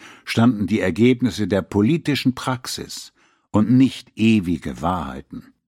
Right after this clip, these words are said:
Er war von der wissenschaftlichen Richtigkeit, ja der Unfehlbarkeit seiner Geschichts- und Gesellschaftstheorien überzeugt.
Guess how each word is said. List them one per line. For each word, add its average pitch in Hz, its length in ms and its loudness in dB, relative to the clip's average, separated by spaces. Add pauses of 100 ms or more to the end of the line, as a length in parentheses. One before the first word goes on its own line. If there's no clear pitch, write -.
(680)
Er 127 320 4
war 131 220 4
von 113 240 2
der 104 180 0
wissenschaftlichen 123 920 -2
Richtigkeit, 92 800 -2 (180)
ja 113 420 4
der 107 420 0
Unfehlbarkeit 139 1160 0 (220)
seiner 135 460 2
Geschichts- 120 640 -6
und 98 200 -2
Gesellschaftstheorien 92 1300 0
überzeugt. - 960 -6